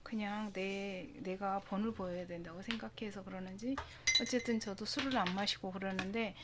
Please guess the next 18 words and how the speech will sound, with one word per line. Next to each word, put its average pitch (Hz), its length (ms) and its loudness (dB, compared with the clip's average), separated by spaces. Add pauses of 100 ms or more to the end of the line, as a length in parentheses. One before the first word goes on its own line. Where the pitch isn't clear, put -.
(200)
성향적으로는, 277 880 0
성격적으로는 202 1120 0 (360)
조금 190 280 -8
닮아가는 196 680 2
그런 190 220 -6
것도 185 260 -10
있고요. 185 500 -6 (520)
어, 208 520 -2 (580)
저기 254 600 -6 (840)
그 208 80 -6
나무라기보다 208 840 6
오히려 190 520 -2
이제 190 200 -4
동정심을 208 680 2
품고 254 340 0
바라봐야 185 520 -2
된다고 175 400 -6
하는데 190 540 -2